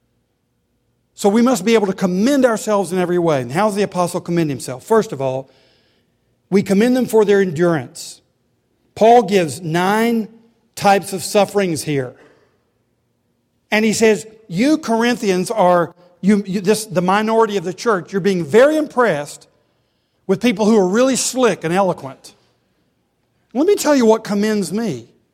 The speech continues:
is my weakness and the persecutions that I've endured."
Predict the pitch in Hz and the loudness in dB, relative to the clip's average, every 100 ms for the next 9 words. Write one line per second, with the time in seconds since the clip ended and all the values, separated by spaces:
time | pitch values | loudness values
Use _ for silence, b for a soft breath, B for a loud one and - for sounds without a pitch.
0 | _ _ b b b b b _ _ - | _ _ b b b b b _ _ -4
1 | 214 190 240 226 262 277 147 123 110 - | -2 2 2 2 0 -2 -6 -16 -14 -14
2 | - 185 202 233 - 240 - 269 277 - | -4 -4 0 -2 -2 -8 -8 -6 -6 -6
3 | 151 139 170 170 196 196 262 180 - | -6 -2 -2 0 -2 -4 -4 -4 -8